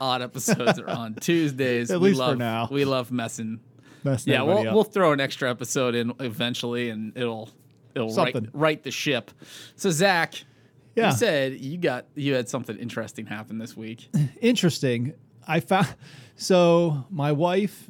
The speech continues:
Speaker 2: and, uh, two ladies from church
Speaker 1: Oh, goodness.
Speaker 2: have been batting around the idea of doing something that's, uh,
Speaker 1: But
Speaker 2: a
Speaker 1: it
Speaker 2: lot
Speaker 1: ha-,
Speaker 2: of people
Speaker 1: it,
Speaker 2: think is crazy.
Speaker 1: it has not happened yet,
Speaker 2: It has
Speaker 1: though,
Speaker 2: not
Speaker 1: right?
Speaker 2: happened. It is happening tomorrow morning.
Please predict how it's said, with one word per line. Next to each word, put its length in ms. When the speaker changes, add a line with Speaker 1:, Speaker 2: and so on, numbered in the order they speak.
Speaker 2:
and, 280
uh, 200
two 140
ladies 260
from 120
church 480
Speaker 1:
Oh, 200
goodness. 380
Speaker 2:
have 260
been 500
batting 580
around 280
the 140
idea 640
of 100
doing 240
something 460
that's, 400
uh, 240
Speaker 1:
But 100
Speaker 2:
a 20
Speaker 1:
it 40
Speaker 2:
lot 80
Speaker 1:
ha-, 40
Speaker 2:
of 80
people 220
Speaker 1:
it, 80
Speaker 2:
think 180
is 140
crazy. 420
Speaker 1:
it 80
has 180
not 200
happened 420
yet, 140
Speaker 2:
It 80
has 140
Speaker 1:
though, 80
Speaker 2:
not 40
Speaker 1:
right? 80
Speaker 2:
happened. 220
It 60
is 120
happening 380
tomorrow 340
morning. 420